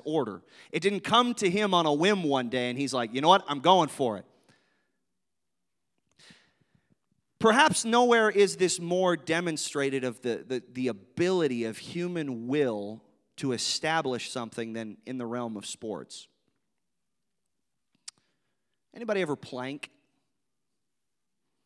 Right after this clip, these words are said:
There's nervous giggling in the house. Maybe it'd be good for us every once in a while. To plank is to rest as a, with your body in a straight line only on your forearms and on your toes,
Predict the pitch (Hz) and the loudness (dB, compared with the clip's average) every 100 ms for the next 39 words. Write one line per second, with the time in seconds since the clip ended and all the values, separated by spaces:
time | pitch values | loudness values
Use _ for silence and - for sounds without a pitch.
0 | _ _ _ _ _ _ _ _ _ _ | _ _ _ _ _ _ _ _ _ _
1 | _ _ _ _ _ _ _ _ - 104 | _ _ _ _ _ _ _ _ -12 -10
2 | - 120 123 120 110 - 117 107 104 101 | -10 -8 -8 -8 -8 -8 -8 -8 -10 -12
3 | 95 98 98 92 - - _ _ _ _ | -12 -12 -14 -14 -18 -20 _ _ _ _
4 | _ _ _ _ - 151 143 135 131 117 | _ _ _ _ -4 -2 -2 -2 -4 -6
5 | 123 117 117 110 101 120 110 110 110 - | -8 -6 -8 -6 -6 -8 -6 -6 -6 -8
6 | 104 95 90 92 _ _ _ _ _ - | -10 -12 -14 -18 _ _ _ _ _ -20
7 | - - 175 - 208 220 208 190 - 170 | -20 -4 -2 2 4 4 4 0 0 0
8 | 151 165 175 - - - _ _ - 143 | 2 4 4 0 -6 -14 _ _ -4 -2
9 | 143 135 123 127 143 147 131 143 147 143 | 0 0 0 -4 -4 -2 0 0 0 -2
10 | 135 123 - 156 147 131 139 131 131 156 | -6 -8 -8 -6 -4 -4 -4 -4 -4 -4
11 | 180 156 143 131 120 - 151 147 131 127 | -2 -4 -4 -4 -8 -6 -6 -4 -4 -6
12 | 123 117 - 117 113 107 98 - 113 95 | -8 -10 -10 -8 -8 -8 -10 -10 -10 -10
13 | 90 - | -14 -20